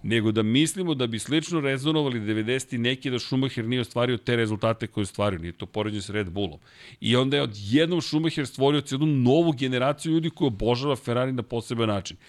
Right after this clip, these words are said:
Samo zamislite sledeću situaciju. Danas, sad, od ove godine, Charles Leclerc krene u pohod na pet titula za Ferrari i bude petostruki šampion sveta dve hiljade dvadeset osme.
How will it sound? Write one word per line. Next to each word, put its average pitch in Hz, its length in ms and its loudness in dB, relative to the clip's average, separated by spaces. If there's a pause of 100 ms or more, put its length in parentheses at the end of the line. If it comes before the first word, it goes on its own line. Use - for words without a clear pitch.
(240)
Samo 160 320 0
zamislite 165 460 0
sledeću 135 300 0
situaciju. 95 520 -6 (380)
Danas, 127 580 0 (240)
sad, 123 280 0
od 107 120 -4
ove 135 240 6
godine, 104 400 0 (500)
Charles 147 360 4
Leclerc 135 340 0
krene 139 220 0
u 120 60 -2
pohod 127 460 0
na 110 140 -2
pet 123 280 0
titula 117 460 -4
za 95 140 -4
Ferrari 80 380 -12 (420)
i 120 100 2
bude 170 260 4
petostruki 170 600 -2
šampion 156 460 -2
sveta 151 380 -2
dve 123 180 -4
hiljade 135 280 -4
dvadeset 113 480 -2
osme. - 300 -8